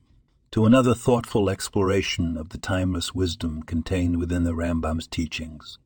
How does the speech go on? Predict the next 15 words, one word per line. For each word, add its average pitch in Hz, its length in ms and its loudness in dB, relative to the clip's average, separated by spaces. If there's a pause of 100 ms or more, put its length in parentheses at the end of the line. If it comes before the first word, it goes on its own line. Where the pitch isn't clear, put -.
(840)
Today, 147 480 4
we 120 180 6
delve 135 520 2
into 98 200 2
the 87 140 -2
Rambam's 87 680 0
Mishneh 82 680 -4
Torah, 73 540 -4 (680)
Laws 98 400 4
of 87 160 0
Repentance, 113 880 0 (120)
Chapter - 380 -2
two, 80 540 -4 (260)
Law 80 300 0
one. 76 420 -8